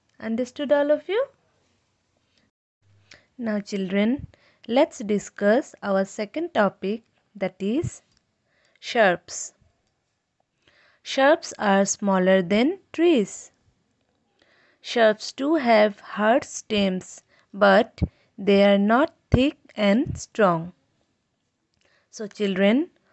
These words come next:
shrubs are smaller than the trees. That means shrubs are not so big and strong like the trees. Shrubs also have hard stems,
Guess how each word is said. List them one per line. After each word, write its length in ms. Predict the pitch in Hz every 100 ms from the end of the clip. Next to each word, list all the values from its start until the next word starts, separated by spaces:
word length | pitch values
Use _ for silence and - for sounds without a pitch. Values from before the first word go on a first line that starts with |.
| _ _ _ _ _
shrubs 560 | - - 220 202 202 -
are 260 | 226 247 392 494 - _ _
smaller 540 | - 220 202 202 208
than 340 | 196 208 208 220
the 120 | 392 494 _
trees. 480 | - 202 180 - - _ _
That 260 | 196 180 -
means 440 | 202 285 381 - _ _ _ _
shrubs 500 | - - 208 202 -
are 160 | 220 208
not 360 | 208 226 285 -
so 420 | - 320 349 415 _ _ _ - 202
big 340 | 247 302 311 -
and 240 | 311 349
strong 540 | - - 220 208 247 359 -
like 440 | 208 202 180 185
the 200 | 247 427 _ -
trees. 520 | 226 190 170 - - _ _ _ _ _ _ _ _ _ _ _ _
Shrubs 460 | - - 285 359 - -
also 460 | 226 233 226 349
have 500 | 330 220 202 208 202 _ - -
hard 340 | 240 269 320
stems, 800 | - - 220 190 208 320 -